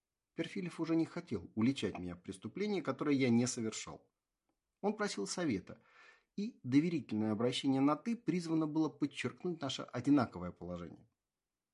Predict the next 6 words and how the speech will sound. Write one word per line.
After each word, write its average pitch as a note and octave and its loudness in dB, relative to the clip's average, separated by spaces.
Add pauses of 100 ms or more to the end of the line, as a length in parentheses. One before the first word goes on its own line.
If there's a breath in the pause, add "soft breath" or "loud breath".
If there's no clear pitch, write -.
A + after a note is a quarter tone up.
(160)
Если G2+ -4
хотите, B2 -2
даже B2+ 2
равенство. C#3+ -4 (1500)
В A3+ -2
общем, G#3+ 0